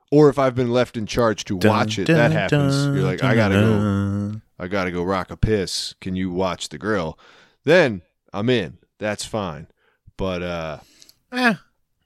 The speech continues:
Speaker 2: If
Speaker 1: some
Speaker 2: they're
Speaker 1: guys
Speaker 2: rocking a
Speaker 1: get
Speaker 2: piss,
Speaker 1: real
Speaker 2: I mean, it's a minute. Like, you really can't walk away from the grill for a minute?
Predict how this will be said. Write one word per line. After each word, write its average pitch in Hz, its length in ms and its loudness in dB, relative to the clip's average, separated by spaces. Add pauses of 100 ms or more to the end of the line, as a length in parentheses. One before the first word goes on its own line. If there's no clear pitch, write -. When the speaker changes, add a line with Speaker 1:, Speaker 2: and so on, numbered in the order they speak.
(240)
Speaker 2:
If 135 100 -6
Speaker 1:
some 170 120 6
Speaker 2:
they're 185 80 6
Speaker 1:
guys 175 260 8
Speaker 2:
rocking 165 60 2
a 147 60 4
Speaker 1:
get 127 100 2
Speaker 2:
piss, 156 240 8
Speaker 1:
real 143 100 8
Speaker 2:
I - 20 4
mean, 139 160 4
it's 156 200 2
a 135 60 2
minute. 110 540 -2
Like, 98 200 -4 (1900)
you 139 180 -6
really 151 280 6
can't 151 300 2
walk 135 240 6
away 135 260 6
from 127 180 -6
the 123 80 0
grill 120 260 6
for 127 140 4
a 90 60 2
minute? 95 480 -4